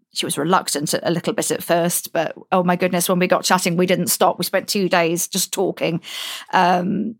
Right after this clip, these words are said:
and she was brilliant. Uh, and the thing I remember about her is when we were talking about silent killing, and she said, "My dear, it's not how hard you hit them, it's where you hit them." And she just gave me one of those looks, which intimated that lunch should be on me.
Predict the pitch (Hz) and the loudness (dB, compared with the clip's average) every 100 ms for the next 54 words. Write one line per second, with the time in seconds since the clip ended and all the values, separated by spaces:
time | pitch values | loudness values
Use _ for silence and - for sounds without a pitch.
0 | _ 208 196 226 190 202 180 175 175 - | _ 2 4 4 2 2 2 2 2 -2
1 | - 180 170 170 - - 196 185 190 185 | 0 2 4 2 0 0 0 2 0 2
2 | 220 180 180 180 175 175 185 185 180 185 | 4 4 4 2 4 4 4 4 4 2
3 | 180 190 196 190 185 - 214 202 202 - | 0 0 0 2 2 4 4 4 2 0
4 | - 233 247 254 226 190 - - 214 233 | 2 2 2 2 2 2 0 0 2 2
5 | 214 208 202 220 208 - 220 - 214 - | 2 2 2 2 0 2 2 4 2 2
6 | 233 226 180 180 185 - 170 180 - 190 | 2 2 0 0 -2 0 -2 -2 -2 2
7 | 214 202 175 170 175 - 175 170 170 - | 4 4 2 2 2 2 -2 -2 -4 -8
8 | - - - - _ 202 208 214 208 208 | -16 -16 -18 -20 _ -2 2 2 4 4
9 | 208 202 202 196 202 202 180 - - - | 4 4 4 4 4 4 2 2 0 2
10 | - - 190 190 185 180 180 185 175 190 | 0 0 2 2 2 0 0 0 2 2
11 | 185 - 220 202 170 175 175 180 175 170 | 2 2 0 0 0 2 4 2 2 0